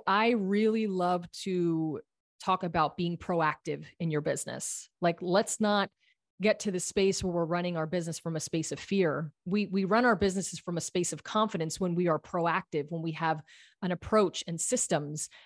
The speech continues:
and we have our brand dialed in, and we know who we are and who we serve and what makes us special and unique,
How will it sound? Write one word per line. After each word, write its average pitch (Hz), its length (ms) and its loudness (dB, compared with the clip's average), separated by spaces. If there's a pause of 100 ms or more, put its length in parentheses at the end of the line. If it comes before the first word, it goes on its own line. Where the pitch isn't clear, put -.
and 190 200 2
we 196 140 2
have 180 540 0
our 175 160 2
brand 196 640 0
dialed 170 380 -2
in, 160 120 -4
and 165 140 -4
we 175 100 -4
know 175 160 0
who 208 220 -2
we 196 220 -2
are 175 320 2
and 165 180 -6
who 202 140 -4
we 180 160 -4
serve 175 580 0
and 170 160 -4
what 170 220 -4
makes 170 240 -6
us - 80 -8
special 170 380 0
and 160 100 0
unique, 190 400 0